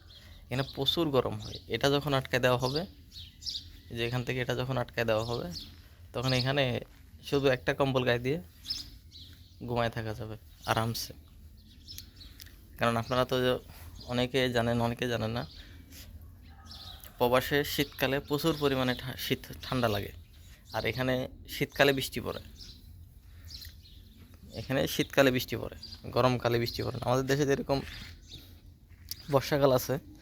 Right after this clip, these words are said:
এখানে শীতকাল আর বর্ষাকাল দুইটা একই ঋতু, মানে দুইটা মিলে এক ঋতু, কারণ এটা দুই ঋতুর দেশ, শীত এবং গরম।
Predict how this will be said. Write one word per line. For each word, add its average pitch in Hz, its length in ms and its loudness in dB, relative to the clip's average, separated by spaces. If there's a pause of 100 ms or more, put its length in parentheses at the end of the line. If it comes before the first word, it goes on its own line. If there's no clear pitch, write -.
(580)
এখানে 143 260 4 (300)
শীতকাল 170 560 6 (100)
আর 147 140 8
বর্ষাকাল 147 380 6 (100)
দুইটা 131 180 4 (100)
একই 120 180 0 (100)
ঋতু, - 160 -4 (840)
মানে 131 200 0
দুইটা 139 220 6
মিলে 170 220 8
এক - 60 0 (120)
ঋতু, - 140 -6 (600)
কারণ 120 160 -2 (100)
এটা 139 180 6
দুই 143 180 8
ঋতুর 131 260 0
দেশ, 135 120 6 (3750)
শীত 156 220 4 (260)
এবং 120 140 4 (120)
গরম। 113 200 4